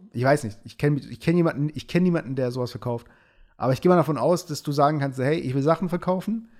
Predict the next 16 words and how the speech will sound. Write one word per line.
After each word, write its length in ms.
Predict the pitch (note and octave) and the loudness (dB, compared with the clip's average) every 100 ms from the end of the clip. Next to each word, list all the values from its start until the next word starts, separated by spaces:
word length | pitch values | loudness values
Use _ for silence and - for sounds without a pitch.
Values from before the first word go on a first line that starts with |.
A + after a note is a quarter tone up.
| _ _ _ _ | _ _ _ _
ich 140 | C3+ | -6
produziere 400 | - C#3+ C#3 F#3 | 2 2 2 0
aber 120 | F#3 F#3+ | 2 0
nichts, 360 | G3 - - _ _ _ | -2 -6 -20 _ _ _
was 180 | - C3 | -8 -2
kann 100 | D#3 | 2
ich 60 | D3 | 2
denn 80 | C#3+ | 0
verkaufen?" 600 | C3+ B2+ A#2 A2 G#2+ C#3+ _ _ _ | -4 -2 -4 -4 -10 -14 _ _ _
Dann 120 | A#2 | -6
schaust 220 | A#2 D3+ | 2 2
halt, 120 | D#3 D3 | 2 0
was 140 | C#3 | -2
gut 140 | C#3+ | -2
ankommt 400 | - F3+ F#3+ F#3 | -2 0 0 -2
und 60 | - | -8